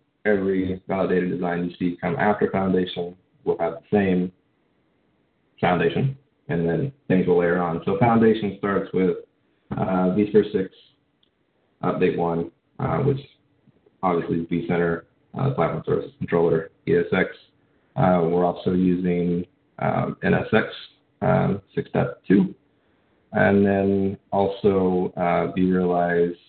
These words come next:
Operations six point one, and that's kinda where we leave foundation. Going into the automation cloud, we layer on, um, the automation pieces, um, the cloud management platform.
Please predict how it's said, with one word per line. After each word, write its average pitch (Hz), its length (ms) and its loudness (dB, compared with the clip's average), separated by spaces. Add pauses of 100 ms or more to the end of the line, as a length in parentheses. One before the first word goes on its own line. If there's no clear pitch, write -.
(400)
Operations 85 840 0 (680)
six 139 140 -8 (100)
point - 200 -6
one, - 240 -10 (420)
and 95 100 -2
that's - 220 -4
kinda 87 220 -2
where 82 500 0 (180)
we 85 120 -2
leave - 280 -4
foundation. - 540 -6 (1600)
Going 98 280 4
into 92 480 2
the 87 160 0
automation 107 580 2
cloud, 95 460 0
we 90 80 -6
layer 90 400 0
on, 87 420 -4 (160)
um, 85 460 -6
the 85 100 -2
automation 85 400 -4
pieces, 85 380 -12 (280)
um, 78 300 -8 (240)
the - 80 -10
cloud 82 240 0
management 82 320 -4
platform. 82 500 -2